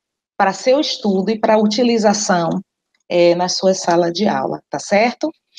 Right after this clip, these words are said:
Então, seguindo adiante, a gente traz como proposta, né, desse cada conto, cada canto tem seu conto, a perspectiva dos contos afro-brasileiros,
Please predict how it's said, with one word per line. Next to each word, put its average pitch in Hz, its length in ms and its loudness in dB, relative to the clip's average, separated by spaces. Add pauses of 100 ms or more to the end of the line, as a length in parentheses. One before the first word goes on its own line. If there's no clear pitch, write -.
(180)
Então, 214 220 0
seguindo 214 420 0
adiante, 190 720 0 (2250)
a 180 100 0
gente 208 320 0
traz 190 520 0
como 185 340 0
proposta, 160 720 0
né, 156 160 2
desse 165 340 0 (120)
cada 196 600 0 (460)
conto, 214 840 0 (480)
cada 214 280 0
canto 202 460 0
tem 175 200 0
seu 165 220 0
conto, 190 580 -2 (260)
a 180 100 -4
perspectiva 202 840 0
dos 196 200 -2
contos 147 640 -4
afro-brasileiros, 180 1600 0